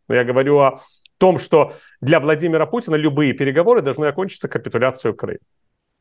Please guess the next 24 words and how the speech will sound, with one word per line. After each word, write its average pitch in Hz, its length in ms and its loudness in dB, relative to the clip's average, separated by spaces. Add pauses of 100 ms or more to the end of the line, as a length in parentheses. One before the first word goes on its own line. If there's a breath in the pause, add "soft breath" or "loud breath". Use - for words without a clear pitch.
(440)
Единственное, 160 640 2
что - 300 0
может 131 320 -2
быть 123 220 -2
и 147 40 -8
с - 20 -16
чем 123 200 -2
может 117 280 -2
согласиться 120 520 -4
украинское 117 440 -2
общество - 380 -4
ввиду 107 260 -2
истощения 107 560 -2
ресурсов 107 460 -6
сторон, 240 320 0 (240 loud breath)
это - 160 4
с 226 60 -4
перемирием, 113 500 -2
как - 180 -6
я 92 100 0
уже 95 140 -4
говорил, 151 300 0
по 175 140 0
с-, - 140 -8